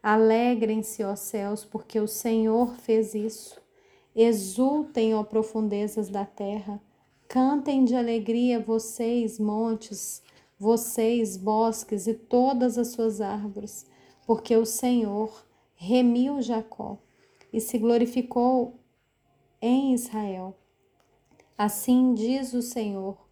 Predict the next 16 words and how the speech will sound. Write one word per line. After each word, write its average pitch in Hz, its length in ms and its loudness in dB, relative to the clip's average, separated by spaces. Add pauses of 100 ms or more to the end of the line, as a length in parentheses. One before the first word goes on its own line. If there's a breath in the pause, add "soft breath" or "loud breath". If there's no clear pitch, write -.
(340)
o 226 80 0
seu 262 440 0
Redentor, 233 800 -4 (460 soft breath)
o 226 140 6
mesmo 254 760 4
que 240 160 -6
o 247 60 0
formou 220 680 -2
desde 240 720 0
o 262 100 0
ventre 233 420 -2
materno: 208 760 -6 (640 soft breath)
Eu 247 340 4
sou 233 440 -2
o 233 40 -6
Senhor, 208 560 -4